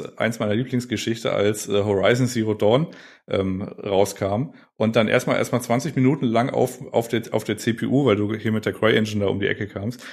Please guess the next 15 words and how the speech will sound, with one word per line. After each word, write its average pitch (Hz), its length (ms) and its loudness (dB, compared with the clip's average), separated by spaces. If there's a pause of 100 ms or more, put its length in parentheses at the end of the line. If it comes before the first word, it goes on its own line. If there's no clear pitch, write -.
(120)
auf - 120 -2
der 104 140 2
C 117 160 0
P 117 100 -4
U 127 180 0
einfach 120 300 0
irgendwas 139 380 4
kompiliert 127 560 2
hat 151 180 2 (220)
und 107 160 0
da 113 120 4
auch - 180 -2
kein 113 240 2
Maß 113 360 2
kannte. 110 480 -2